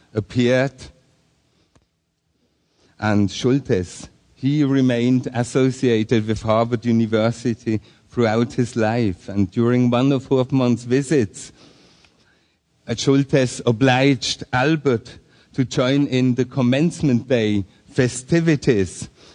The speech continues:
wearing the traditional black and red robe of professors. For Hoffmann, his appearance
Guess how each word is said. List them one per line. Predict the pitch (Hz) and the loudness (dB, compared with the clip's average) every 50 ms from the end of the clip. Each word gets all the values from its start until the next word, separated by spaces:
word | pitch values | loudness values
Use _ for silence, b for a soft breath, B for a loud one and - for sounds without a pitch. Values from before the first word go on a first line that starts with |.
| B B B B B B | B B B B B B
wearing | 117 117 123 127 123 127 135 135 135 131 123 | -4 -2 0 0 0 0 0 0 0 0 0
the | 127 | -2
traditional | 107 - - - - 135 120 123 131 147 147 - - 151 139 127 | -4 -6 -10 -6 -2 -2 0 0 0 -2 -2 -2 0 0 0 0
black | 120 - 131 127 123 143 139 - - - - | -2 -2 -2 -2 -2 -4 -6 -10 -16 -8 -2
and | 120 117 107 107 | 0 0 0 2
red | 117 117 120 120 117 | 0 0 0 -2 -2
robe | 113 113 110 110 117 120 113 - - - | 0 2 2 2 2 0 -4 -8 -8 -6
of | 107 107 - - - | -6 -6 -6 -10 -6
professors. | - 113 107 - - 120 113 110 - - - 101 90 - - - - _ _ b b b b b b b b b b | -4 -4 -4 0 0 0 0 0 0 -4 -8 -8 -8 -10 -12 -20 -20 _ _ b b b b b b b b b b
For | _ - 123 | _ 0 0
Hoffmann, | 110 104 139 151 151 - - 160 147 139 139 135 120 B B B B B B B B B B B B B B B | 0 2 0 0 0 0 2 2 4 4 4 2 0 B B B B B B B B B B B B B B B
his | - 139 123 - | -2 -2 0 0
appearance | 135 117 - 135 143 143 143 143 143 139 143 131 - - | -2 -2 0 0 2 2 4 4 4 4 2 2 -2 -6